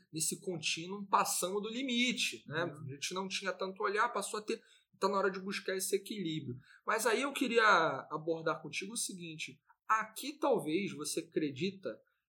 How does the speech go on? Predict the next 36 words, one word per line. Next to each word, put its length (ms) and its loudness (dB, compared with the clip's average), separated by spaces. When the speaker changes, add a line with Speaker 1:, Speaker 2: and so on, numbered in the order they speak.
Speaker 1:
que 260 -8
role 420 2
essa 680 -4
liderança, 960 0
é, 260 -2
é, 60 -4
esteja 340 -2
tão 140 0
romantizada 1120 2
e 100 -8
perdendo 600 4
de 140 -4
vista 480 -8
a 100 -2
mão 380 2
da 120 4
gestão. 560 -4
O 220 -20
que 60 -18
você 200 -6
acha 220 -6
que 100 -20
tá 120 -2
acontecendo 920 0
ali? 100 0
Por 180 -8
que 80 4
a 80 8
gente 180 2
talvez 260 6
tenha 160 -2
passado 420 0
do 200 -4
ponto 440 2
um 100 -12
pouco 400 4